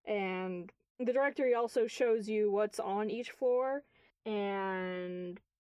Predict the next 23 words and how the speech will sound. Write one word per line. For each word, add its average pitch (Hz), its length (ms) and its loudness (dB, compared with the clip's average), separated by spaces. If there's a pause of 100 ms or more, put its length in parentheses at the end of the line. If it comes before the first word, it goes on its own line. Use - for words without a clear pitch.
(320)
on 240 500 0
the 214 240 0
fourth 247 360 0
floor, 196 460 -2
it 170 100 -2
seems 208 240 -4
like 190 160 -4
there's 190 180 -2
a 185 60 -4
lounge 202 720 -4 (260)
and 214 60 -2
on 196 100 0
the 185 100 0
fifth 247 280 0 (180)
floor, 175 720 -2 (100)
it 185 640 -2
looks 202 220 -6
like, 185 260 -4 (180)
um, 180 540 -10 (300)
that's 262 200 -6
called 190 400 -6
the 170 60 -10
laboratory. 180 840 -8